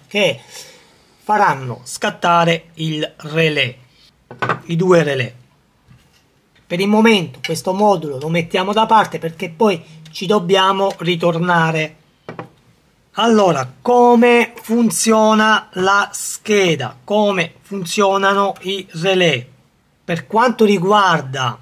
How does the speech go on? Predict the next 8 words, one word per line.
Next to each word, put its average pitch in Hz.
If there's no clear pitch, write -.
la 180
tensione 196
sul 202
primario, 190
ha 226
un 214
raddrizzamento 196
a 190